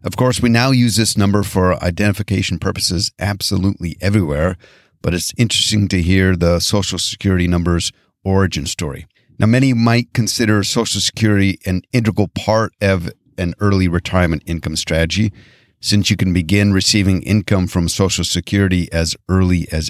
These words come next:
age sixty-two. However, there are hundreds of thousands of reasons, as in dollars, why you want to strongly consider taking this benefit later.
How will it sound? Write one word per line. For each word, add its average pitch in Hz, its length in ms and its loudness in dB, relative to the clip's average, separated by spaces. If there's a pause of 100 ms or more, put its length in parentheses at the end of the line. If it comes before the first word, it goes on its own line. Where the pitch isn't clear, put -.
age 80 320 -4
sixty-two. - 720 -2 (280)
However, 117 360 2
there 110 220 -2
are 107 180 2
hundreds 131 680 -2
of 101 180 -4
thousands 107 640 0
of 87 160 0
reasons, 92 640 0 (180)
as 87 320 0
in 120 200 2
dollars, 98 600 0 (520)
why 98 200 2
you 101 160 2
want 95 240 0
to 90 100 -2
strongly 123 640 2
consider 101 540 0
taking 95 460 0
this 87 160 -2
benefit 73 500 -8
later. 67 320 -10